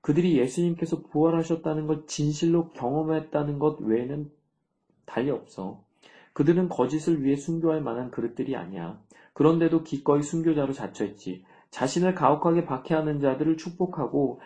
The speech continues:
가난한 자를 극진히 돌보고 고난 가운데서도 희망을 잃지 않았어.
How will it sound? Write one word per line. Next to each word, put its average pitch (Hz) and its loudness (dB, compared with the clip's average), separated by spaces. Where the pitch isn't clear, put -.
가난한 175 4
자를 160 2
극진히 160 -2
돌보고 110 -4
고난 175 4
가운데서도 143 0
희망을 170 -2
잃지 107 -6
않았어. 90 -10